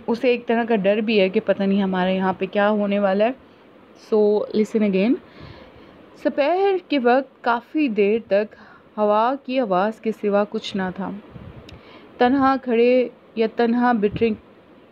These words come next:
सोचता रहा, "सिर्फ एक हज़ार लोग हम यहाँ हैं, वापसी का कोई रास्ता नहीं, कोई रास्ता नहीं,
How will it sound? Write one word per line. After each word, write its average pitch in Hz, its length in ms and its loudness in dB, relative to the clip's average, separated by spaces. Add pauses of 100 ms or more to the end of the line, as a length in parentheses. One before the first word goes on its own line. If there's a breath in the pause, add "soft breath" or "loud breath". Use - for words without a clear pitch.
(140)
सोचता 226 480 0
रहा, 196 320 0 (520 loud breath)
"सिर्फ - 540 -2
एक 262 220 2
हज़ार 233 360 2
लोग 208 280 2
हम 208 200 -2
यहाँ 196 300 0
हैं, 196 220 -2 (240)
वापसी 214 360 -2
का 233 120 0
कोई 233 300 2
रास्ता 190 460 0
नहीं, 196 320 0 (100)
कोई 220 240 2
रास्ता 170 460 0
नहीं, 196 320 -2